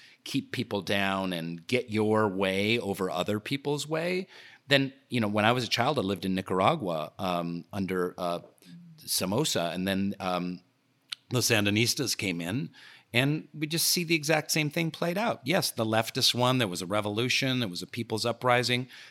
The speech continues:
Yeah, there's some few more health clinics, but it's essentially the same thing. The people in power own most of the land, they own most of the resources, and they oppress the other people,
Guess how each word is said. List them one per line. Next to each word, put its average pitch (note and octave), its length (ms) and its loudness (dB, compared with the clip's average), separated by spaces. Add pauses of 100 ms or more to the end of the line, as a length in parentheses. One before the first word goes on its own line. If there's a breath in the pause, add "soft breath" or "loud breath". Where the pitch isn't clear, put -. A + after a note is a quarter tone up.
Yeah, A3 140 6
there's D3+ 180 8
some D3 140 4
few F3 180 0
more C#3+ 140 4
health D#3+ 280 4
clinics, C3 480 -2
but D3 160 -4
it's - 140 -2
essentially E3+ 600 2
the E3 120 -4
same E3+ 240 2
thing. G3+ 180 -4
The F#2 80 -6
people G2 320 -4
in A2+ 80 0
power B2 360 2 (220 loud breath)
own F#2 160 -2
most F2+ 240 -2
of F2+ 100 -10
the F#2+ 100 -2
land, F#3 260 0
they C3+ 100 2
own A2+ 120 0
most B2 220 -4
of - 60 -8
the C3 100 -2
resources, C3 520 0
and B2 100 0
they G#2+ 100 -2
oppress F#2+ 340 -2
the G2 120 -2
other F#2 140 -2
people, F#2 400 -4